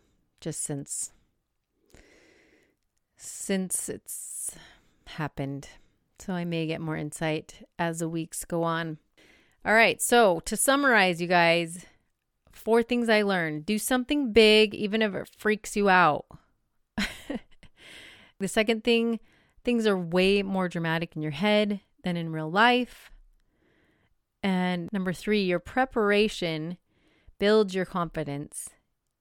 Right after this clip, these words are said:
Even if it ends up being totally different than what you had imagined, that preparation really does help. And fourth, the last thing, mindset and attitude makes such a difference.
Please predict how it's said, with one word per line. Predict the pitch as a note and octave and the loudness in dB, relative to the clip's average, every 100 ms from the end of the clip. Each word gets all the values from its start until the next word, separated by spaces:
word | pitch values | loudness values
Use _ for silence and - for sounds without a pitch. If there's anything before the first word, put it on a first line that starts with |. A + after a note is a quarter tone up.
| _ - | _ -4
Even | A3+ B3 B3 | 2 4 4
if | A#3 G3+ | 2 -2
it | - | -2
ends | F#3+ F#3 | 0 2
up | F3+ - _ | 2 0 _
being | F#3 F#3+ | -6 -4
totally | F#3 - F3+ F3+ D#3+ | -4 -4 -4 -2 -4
different | E3 E3+ E3+ | -6 -6 -6
than | E3+ D#3+ | -6 -6
what | - | -6
you | E3 | -6
had | D#3+ D#3+ | -6 -4
imagined, | D#3 D#3 F3+ G3+ A3 A3+ A3 _ _ _ _ _ _ _ _ _ | -4 -2 0 0 0 0 -6 _ _ _ _ _ _ _ _ _
that | - E3+ | -6 -6
preparation | - F#3 - F3 E3 - D#3+ - _ | -4 -6 -2 -4 -4 -6 -10 -12 _
really | F#3 F3 E3 | -6 -4 -2
does | D#3 D3 D3+ | -2 -4 -6
help. | D3 C#3 - - - | -6 -8 -10 -10 -4
And | G3+ G#3 G#3 - _ _ _ _ _ _ _ | -2 0 -4 -8 _ _ _ _ _ _ _
fourth, | - C4+ C4 C4 | 2 6 6 4
the | A#3 | 4
last | A#3+ A#3 - | 6 6 2
thing, | A#3 A3+ A3+ - | 0 2 0 -2
mindset | G3 G#3+ A#3 A3 A3 | 0 2 2 2 2
and | G3+ | 2
attitude | G3+ F#3+ F3+ - F3+ | 0 -2 -2 -4 -4
makes | E3+ E3 - | -4 -6 -8
such | - - F3 - - | -6 0 0 -2 -10
a | - | -10
difference. | E3+ E3 - D#3+ D3+ - - - | -6 -6 -6 -8 -8 -8 -10 -12